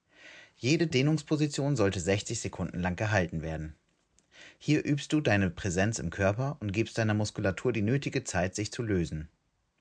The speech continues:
Ich leite dich per Video durch die jeweilige Übung. Du kannst sie live mitmachen und meinem Tempo und Timing folgen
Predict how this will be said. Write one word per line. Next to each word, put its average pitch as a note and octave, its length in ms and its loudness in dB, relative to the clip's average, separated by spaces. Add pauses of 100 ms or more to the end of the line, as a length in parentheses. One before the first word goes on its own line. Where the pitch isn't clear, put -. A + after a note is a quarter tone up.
(300)
Ich G#2 160 -4
leite C#3 260 2
dich C#3 200 0
per G2 200 0
Video A#2 320 2
durch G#2+ 160 0
die F#2 120 -6
jeweilige F#2+ 460 0
Übung. E2 420 -6 (720)
Du F#2 80 -8
kannst G2+ 260 0
sie F2+ 100 0
live A2+ 320 2
mitmachen C#3 600 -2 (100)
und G2+ 180 -4
meinem G2 220 0
Tempo A#2 360 0
und F2+ 160 -2
Timing F#2+ 340 2
folgen F#2+ 500 0